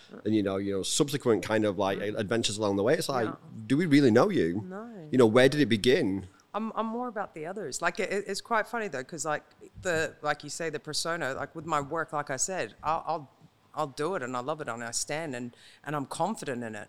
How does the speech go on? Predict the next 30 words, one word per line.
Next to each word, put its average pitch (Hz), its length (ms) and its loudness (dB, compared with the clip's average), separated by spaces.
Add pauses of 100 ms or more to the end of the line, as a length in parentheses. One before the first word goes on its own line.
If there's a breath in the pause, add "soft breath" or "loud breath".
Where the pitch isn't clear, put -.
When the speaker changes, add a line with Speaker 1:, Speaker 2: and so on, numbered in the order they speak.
Speaker 2:
So, 135 260 -2
you 131 220 -6
know, 123 240 -6 (540 soft breath)
when, 143 320 -2
when 139 480 -4 (100)
I 139 140 -4
actually 139 340 -6
say 139 160 -6
I'm 127 140 -4
shy 143 320 0
or 120 120 -2
I 123 100 -2
say 127 120 -6
I'm, 127 240 -6
oh, 131 160 -6
you 135 140 -8
know, 113 80 -6
I'm 120 100 -6
humble 156 480 -4
about 117 260 -6
it, 110 120 -10
people 139 240 -12
sort 135 160 -10
of 123 40 -8
look 135 140 -10
at 143 80 -6
me 131 80 -8
and 127 100 -8
go, 127 140 -8
"Pff, - 300 -14